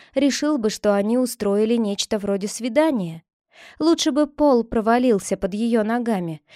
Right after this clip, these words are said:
Да все что угодно, лишь бы избежать ужасной неловкости, возникшей между ними.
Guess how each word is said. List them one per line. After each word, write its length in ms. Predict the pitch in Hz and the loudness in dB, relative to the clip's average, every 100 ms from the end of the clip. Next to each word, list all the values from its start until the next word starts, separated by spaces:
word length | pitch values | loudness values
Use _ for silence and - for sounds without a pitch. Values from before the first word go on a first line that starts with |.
| - | -10
Да 140 | - 320 | 0 0
все 220 | - 349 | 2 -2
что 260 | - 349 330 | 0 0 2
угодно, 440 | 247 202 185 180 - - | 2 2 0 -4 -6 -2
лишь 240 | 233 208 | 0 2
бы 160 | 196 220 | 2 0
избежать 520 | 180 208 202 240 254 | 0 -2 0 0 0
ужасной 480 | 254 226 226 247 233 | 0 0 0 0 -2
неловкости, 840 | 240 254 269 254 - 185 - 180 - - | 0 0 0 -2 -2 -4 -2 -4 -6 -2
возникшей 680 | 196 214 196 202 214 254 240 | 4 4 4 -4 -4 -2 0
между 340 | 226 208 208 | 0 -2 -2
ними. 420 | 226 190 165 151 | -2 -4 -8 -14